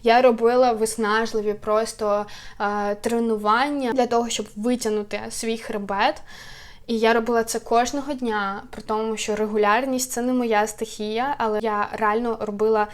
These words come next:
все можливе і неможливе від себе. І,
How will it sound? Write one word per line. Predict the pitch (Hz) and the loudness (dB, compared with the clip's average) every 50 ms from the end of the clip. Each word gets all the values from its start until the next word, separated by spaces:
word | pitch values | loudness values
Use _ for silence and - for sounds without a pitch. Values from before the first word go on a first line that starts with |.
| - - - - - | -10 -18 -20 -20 -12
все | - - - 247 240 | -10 -4 -2 0 0
можливе | 240 240 247 247 - 254 240 220 226 254 269 330 349 - | 0 0 0 -2 0 2 4 4 4 4 2 -2 -4 -4
і | 269 269 | -4 -2
неможливе | 262 254 247 233 226 220 220 214 214 208 214 208 214 202 | -2 0 0 0 -2 -2 -2 0 2 2 2 2 0 -4
від | 196 202 190 - | -4 -6 -6 -8
себе. | - - 190 180 185 190 - - - - - - - - - - - | -8 -6 -6 -6 -6 -8 -10 -14 -16 -16 -20 -20 -20 -20 -20 -14 -8
І, | - 233 233 240 240 240 226 | -6 -4 -2 -2 2 2 2